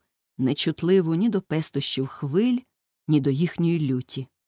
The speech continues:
Незвичайне інтуїтивне прозріння дозволило йому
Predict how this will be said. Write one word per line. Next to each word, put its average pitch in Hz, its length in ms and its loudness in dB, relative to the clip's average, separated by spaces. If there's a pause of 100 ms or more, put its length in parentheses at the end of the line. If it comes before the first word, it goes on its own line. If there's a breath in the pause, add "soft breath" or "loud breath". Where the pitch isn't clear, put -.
(1120)
Незвичайне 156 880 0
інтуїтивне 156 800 0
прозріння 139 720 -2
дозволило 151 560 -2
йому 156 380 0